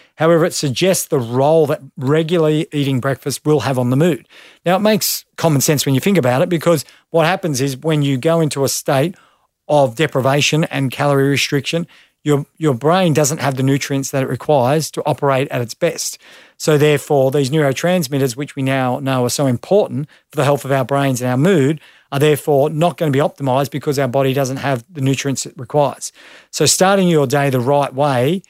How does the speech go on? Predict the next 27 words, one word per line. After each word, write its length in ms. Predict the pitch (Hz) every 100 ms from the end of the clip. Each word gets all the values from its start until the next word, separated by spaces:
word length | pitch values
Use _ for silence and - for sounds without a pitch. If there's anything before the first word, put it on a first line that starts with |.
| _ _ 147
with 160 | 135
breakfast 360 | 156 151 139 131
is 60 | 120
very 200 | 143 127
important, 460 | 120 190 127 123
but 180 | 156 160
not 260 | 165 190 139
just 600 | - 165 - - - - _ _ _ _
eating 240 | 170 160 151
any 180 | 151 147
type 240 | 143 131
of 60 | 127
breakfast, 360 | 170 - 123
'cause 120 | - 127
we 120 | 135
know 400 | 151 143 135 156
that 260 | 139 143 _ _ -
foods 180 | 170 135
that 80 | 139
are 60 |
high 220 | - 143
in 80 | 127
sugar, 340 | - 170 170 160
high 200 | - 147
in 60 | 127
trans 380 | - 139 139 -
fats, 340 | 147 147